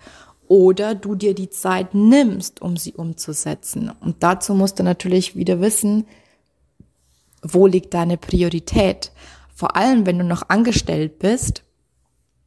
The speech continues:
du musst dir die Zeit einfach nehmen, das zu machen. Du musst dir die Zeit einfach nehmen, das umzusetzen.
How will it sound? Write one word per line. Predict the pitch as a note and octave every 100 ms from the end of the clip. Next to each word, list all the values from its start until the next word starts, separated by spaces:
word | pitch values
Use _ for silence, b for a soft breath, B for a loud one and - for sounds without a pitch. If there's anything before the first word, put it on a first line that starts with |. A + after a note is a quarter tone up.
| _ _ _ - - E3
du | F3
musst | G3 B3 - F#3
dir |
die | F3+ -
Zeit | F3+ F3+
einfach | E3+ E3 E3+ -
nehmen, | F#3 G3+ F3
das | E3 E3
zu | - E3
machen. | F3 F3+ E3+ D#3+
Du | E3
musst | F#3+ A#3 -
dir | F#3
die | E3+
Zeit | - E3+ F3
einfach | E3 E3+
nehmen, | E3+ E3+ E3+
das | D#3+ -
umzusetzen. | G#3 G#3+ F#3 - D#3+ - - D#3+